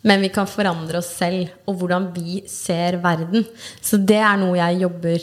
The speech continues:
veldig mye med, da, eh, og er opptatt av. Eh, fordi det er ingen som kommer og fikser deg. Hvis du skal opp og fram, eller skal nå et mål, så handler det om hvordan du velger å tenke.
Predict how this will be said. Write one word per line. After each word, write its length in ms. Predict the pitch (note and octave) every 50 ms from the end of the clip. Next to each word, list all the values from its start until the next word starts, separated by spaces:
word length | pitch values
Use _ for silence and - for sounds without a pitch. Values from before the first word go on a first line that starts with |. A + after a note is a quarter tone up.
| - -
veldig 240 | G#3 G3 F#3 F3 F3 F3+
mye 200 | F3+ E3+ E3+ F3
med, 340 | F3 E3+ E3 F3 G3+ A#3 A#3 A#3+
da, 40 | - - - - - -
eh, 220 | - G3 F#3+ F#3+ F3+
og 80 | - F#3+
er 200 | F#3 F3 - -
opptatt 440 | F#3 - - - - - F3+ - - - -
av. 300 | - E3+ G3+ B3 B3+ A#3+ - - - - - - - - - -
Eh, 540 | G#3 G3+ G3 G3 G3 G3 G3 F#3+ F#3+ G3
fordi 540 | F#3+ - - A3+ G#3 G#3 G3+ G3+ G3+ G3+ - - - _ _ _ _ _ _ - - - - _ _ _ _ -
det 120 | F#3+ G#3+ D3+
er 240 | G3+ G3 G3+ A#3+ A#3+ -
ingen 200 | C4+ A3+ G3+ F#3+
som 140 | - G#3 G3+
kommer 300 | - - F3+ F3 F3+ F#3+
og 60 | F#3+
fikser 360 | - A3 - - - - F3 F3
deg. 100 | G3+ A3 G#3 - - - _ _ _ _ _ _ _ - D#4 D4+ A3 G3+ F#3+ - - - - _ _ -
Hvis 160 | G3 G3+ -
du 60 | - G#3
skal 380 | - - - G3 F#3 G3 G3 F#3+
opp 160 | - G3 - F#3+
og 80 | F#3
fram, 300 | - G3+ G#3 G#3+ A3 G#3
eller 160 | G3 F#3+ G3
skal 460 | G3 - - G#3 F#3 F3+ F3+ F#3 - - - - -
nå 180 | F3+ F3 F3
et 140 | F3+ F3+ - G3+
mål, 240 | G#3 A3 A#3+ A#3+ A#3 - - - _ _ _ _ _ _ _ _ -
så 160 | - - A#3
handler 400 | A3 G3+ A#3+ A#3 A3 G3 F#3 F3+
det 60 | F3 F3+
om 80 | F#3+ F#3
hvordan 240 | F3+ F3 F3 F3+
du 60 | F#3 F#3+
velger 320 | G3 F#3 F3+ E3+ E3 D#3+
å 80 | F3 F3
tenke. 520 | - - G#3+ F#3+ F3+ F3+ - _ - B3